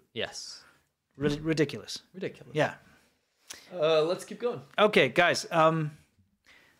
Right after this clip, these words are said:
Speaker 2: now, I'd like to ask you, if, if I, C-Milk,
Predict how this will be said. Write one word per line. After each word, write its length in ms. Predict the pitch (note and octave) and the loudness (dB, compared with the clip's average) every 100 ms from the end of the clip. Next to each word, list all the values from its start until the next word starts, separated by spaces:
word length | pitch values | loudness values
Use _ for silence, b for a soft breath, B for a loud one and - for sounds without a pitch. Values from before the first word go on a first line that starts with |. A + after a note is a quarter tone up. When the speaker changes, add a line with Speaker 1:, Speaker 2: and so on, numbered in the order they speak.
| _ | _
Speaker 2:
now, 300 | F3 F#3 - - _ _ _ _ _ _ _ _ _ _ _ - | 2 2 2 -8 _ _ _ _ _ _ _ _ _ _ _ -2
I'd 100 | F#3+ | 2
like 220 | A#3 A#3 | 4 4
to 420 | A3+ G#3+ G3+ F#3 F#3 | 2 4 4 0 2
ask 340 | G3 F#3+ - | 2 2 -2
you, 160 | D#3+ C#3 | 0 0
if, 240 | C#3+ - - | 0 -4 -8
if 160 | - - | -6 0
I, 380 | B3+ C4+ A3+ F3 | 4 6 4 0
C-Milk, 460 | - B3 A3+ G#3 | -6 2 4 2